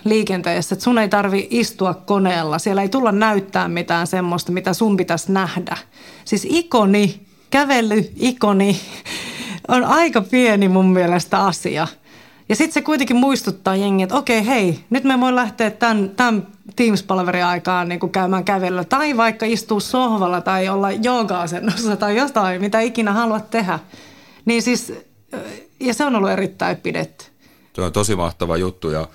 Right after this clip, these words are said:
Speaker 2: mä kadehdin yhtä aikaa semmosia ihmisiä, kun mulla oli semmosia viikkoja, että mä joudun ite paljon esittää isolle yleisölle ja muut kuuntelee. Ja sitten mä ihmettelin, kun ne muut vaan on lenkillä ja kävelyllä. Sitten mä tajusin, että kun mulla on nimenomaan toi, niin toi on mun mielestä tosi hieno oivallus. Ja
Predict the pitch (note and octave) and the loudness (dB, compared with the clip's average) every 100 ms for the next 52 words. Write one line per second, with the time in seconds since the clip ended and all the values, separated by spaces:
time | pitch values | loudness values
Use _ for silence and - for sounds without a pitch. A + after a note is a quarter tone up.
0 | - - _ _ E2+ - - A2 G2 E2+ | -20 -20 _ _ -10 -6 -2 0 0 -2
1 | F2 G2 E2+ D#2+ D#2+ D#2+ F#2 F2 E2 F2 | -4 -6 -4 -4 -4 -4 -4 -6 -4 -4
2 | F2+ E2 D#2+ D#2 E2+ E2+ F#2 F2+ F#2+ G#2+ | -4 -4 -6 -6 -4 -4 -2 -2 0 -2
3 | G2 D#2 D2+ E2 F2 G#2+ F2+ - F2+ E2+ | -2 -6 -4 -4 -4 -2 -4 -4 -4 -2
4 | F2 F#2+ - D#2+ E2+ F2+ D2+ D#2+ F2 D#2 | -2 -6 -6 -4 -4 -4 -4 -4 -2 -4
5 | E2 D#2+ D#2 - - F2+ G2 E2+ - F#2 | -4 -6 -6 -10 -16 -4 -4 -2 -2 -2
6 | E2+ E2 C#2 D#2 D#2 F#2 F#2 F#2+ E2+ - | 0 -2 -2 -2 -4 -4 -4 -4 -4 -6
7 | D#2 E2 E2 F2 F2+ E2+ D#2+ E2 F2+ F2+ | -6 -6 -6 -4 -4 -4 -2 -2 -2 -2
8 | E2 E2 D#2 D#2 D#2+ F2+ F2 D#2+ E2+ F2 | -4 -6 -4 -4 -2 -2 -2 -4 -4 -6
9 | E2+ F2 E2+ F2+ F#2 F2 E2+ F2+ E2 D#2+ | -4 -4 -4 -6 -4 -4 -2 -2 -4 -4
10 | D#2 D#2+ E2 E2+ F#2 F#2 F2 F2+ F#2 - | -6 -6 -6 -4 -6 -6 -6 -6 -6 -2
11 | A2 G2+ F#2 E2+ D#2+ E2 E2+ D#2+ D#2+ - | -2 0 -2 -2 -2 -2 -2 -4 -4 -4
12 | D#2+ | -6